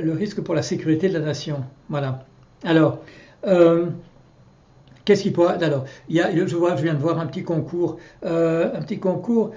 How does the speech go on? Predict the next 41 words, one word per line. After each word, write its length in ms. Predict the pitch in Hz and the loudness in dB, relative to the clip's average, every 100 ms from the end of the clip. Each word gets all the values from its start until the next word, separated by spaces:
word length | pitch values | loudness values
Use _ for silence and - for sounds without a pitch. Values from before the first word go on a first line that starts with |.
| - | -6
Euh, 80 | 202 | -4
dites-nous 500 | 175 240 233 269 254 | 2 2 2 2 2
vos 120 | 214 | 2
théories 380 | 208 214 196 214 | 2 4 4 2
les 120 | 202 | 0
plus 180 | 190 214 | -2 -4
farfelues, 720 | - 190 - 202 196 233 240 226 | -2 -4 -2 -2 0 2 0 -2
euh, 280 | 196 190 | -2 0
de, 480 | 165 196 190 196 196 | 0 0 2 0 0
de 180 | 127 208 | 0 0
ce 100 | 190 | 0
que, 200 | - 196 - - - | 0 0 -4 -16 -8
de 200 | 180 190 | -2 -2
ce 80 | - | 0
que 100 | 208 | -2
le 160 | 185 | 0
ministère 320 | 180 185 - | 0 -2 -2
de 60 | 170 | -2
la 60 | 160 | -2
Justice 340 | 151 - - | -2 -6 -6
essayait 380 | 180 - 165 180 | -6 -2 0 0
de, 220 | 156 156 156 - 175 143 | 0 0 -2 -8 -10 -6
de, 240 | 143 143 156 226 156 139 | -2 -2 -4 -8 -8 -6
de, 180 | 143 | -6
d'obtenir 460 | 147 147 160 151 170 | -4 -6 -4 -4 -4
par 140 | 156 | -4
cette 160 | - 165 | -6 -4
perquisition 580 | - - 131 139 - 170 | -4 -4 -6 -6 -6 -6
du 140 | 139 | -2
F 80 | 139 | -2
B 80 | 127 | -2
I. 240 | 139 127 - - - - | -2 -2 -6 -14 -20 -8
C'est-à-dire 440 | 190 190 190 233 | -4 0 2 2
que 100 | - | 0
quand 200 | 165 180 | 0 0
on 80 | 180 | 0
voit 180 | 151 190 | 0 2
les, 200 | 156 151 | 2 2
euh, 180 | 139 143 139 127 - 214 | 0 -2 -4 -10 -10 -6
les, 340 | 143 139 139 | -4 -4 -4
euh, 520 | 131 131 131 131 131 | -4 -4 -4 -6 -8